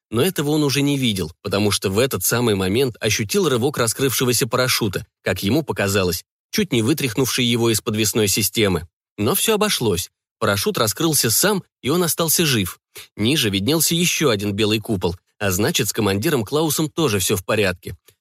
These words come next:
Не успел Курт поднять глаза вверх, как мимо него, оставляя за собой жирный чёрный след,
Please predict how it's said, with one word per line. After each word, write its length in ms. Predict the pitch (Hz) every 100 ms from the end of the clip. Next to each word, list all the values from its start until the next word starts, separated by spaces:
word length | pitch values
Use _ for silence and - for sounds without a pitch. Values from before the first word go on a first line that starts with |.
| -
Не 120 | 104
успел 380 | 107 - 220 190
Курт 280 | - 165 -
поднять 360 | 110 104 139 113
глаза 340 | 107 101 98
вверх, 440 | 92 123 180 - -
как 200 | 104 123
мимо 240 | 123 107
него, 280 | 104 127 151
оставляя 520 | 104 107 95 139 151
за 120 | 107
собой 340 | 98 113 147 104
жирный 420 | 104 151 120 101
чёрный 360 | - 147 110
след, 340 | 92 127 156